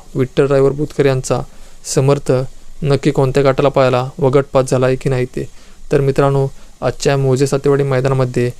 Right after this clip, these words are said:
आपल्या सर्वांचा लाडका विठ्ठल ड्रायव्हर बुतकर यांचा समर्थ गट क्रमांक तेवीसमध्ये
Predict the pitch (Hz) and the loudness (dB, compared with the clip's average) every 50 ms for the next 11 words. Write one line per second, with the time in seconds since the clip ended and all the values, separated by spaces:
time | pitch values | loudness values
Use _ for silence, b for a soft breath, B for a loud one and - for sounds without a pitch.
0 | b b b b - 127 - - 131 127 123 - 131 131 131 131 139 135 131 131 | b b b b -4 -4 -2 0 0 0 0 0 0 0 0 2 2 2 2 2
1 | 127 - 127 131 127 - - - - - 127 127 - - 139 143 139 139 131 131 | 0 -2 -4 -6 -6 -8 -12 -12 -4 -4 -4 -4 -2 -2 -2 2 2 2 4 4
2 | 135 135 139 147 135 - - 147 135 131 131 135 - - - 123 131 - b b | 2 2 0 -4 -4 0 0 0 2 2 0 -2 -2 -2 -4 -4 -4 -6 b b
3 | b b b b - - - 139 135 139 131 131 - 143 131 135 143 b b b | b b b b -6 -2 0 2 2 2 0 0 0 -2 -2 -2 -4 b b b
4 | b b - 147 135 147 143 139 - 143 139 135 139 135 135 143 - - 135 131 | b b -8 0 0 0 0 0 0 0 0 2 0 0 0 0 0 0 0 0
5 | 135 127 - 135 131 127 127 127 123 123 | 0 0 0 -2 -2 0 2 0 0 0